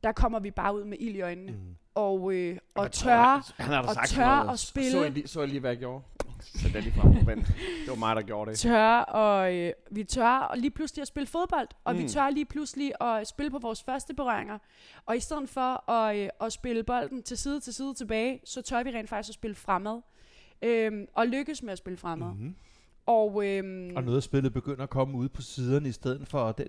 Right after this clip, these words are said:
Speaker 2: den der midte, som, som er svær, ikke?
Speaker 1: Jo, jo, lige præcis.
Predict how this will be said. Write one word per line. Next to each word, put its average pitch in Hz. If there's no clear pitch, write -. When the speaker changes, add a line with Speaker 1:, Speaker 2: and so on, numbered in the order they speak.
Speaker 2:
den 131
der 139
midte, 117
som, 123
som 117
er 110
svær, 135
ikke? 226
Speaker 1:
Jo, 247
jo, 330
lige 311
præcis. -